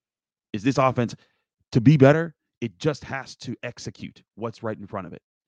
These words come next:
It is not a magical pill. It is not a secret formula. It is not a, a, an, an extra-, there's no extravagant poem here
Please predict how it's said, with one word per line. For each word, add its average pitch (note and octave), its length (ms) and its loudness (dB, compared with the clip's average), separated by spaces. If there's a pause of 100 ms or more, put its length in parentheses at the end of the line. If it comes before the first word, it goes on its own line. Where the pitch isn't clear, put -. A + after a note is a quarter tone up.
(120)
It A2 80 -6
is G2 140 -8
not A#2 160 -4
a G2+ 40 -4
magical B2 460 -8
pill. A#2+ 320 -2 (280)
It G#2 100 -8
is G2+ 120 -10
not G#2 200 -6
a F#2+ 200 -12 (440)
secret - 520 -10
formula. C3 600 -6 (540)
It G#2 80 -6
is G2 120 -6
not A2 180 -4
a, G2 240 -6 (460)
a, G2+ 400 -10
an, G#2 100 -6
an G2 240 -4
extra-, C3+ 440 -4
there's A#2 160 -6
no D#3 100 -2
extravagant C#3 760 -4 (100)
poem C3 360 -4
here G2 380 -8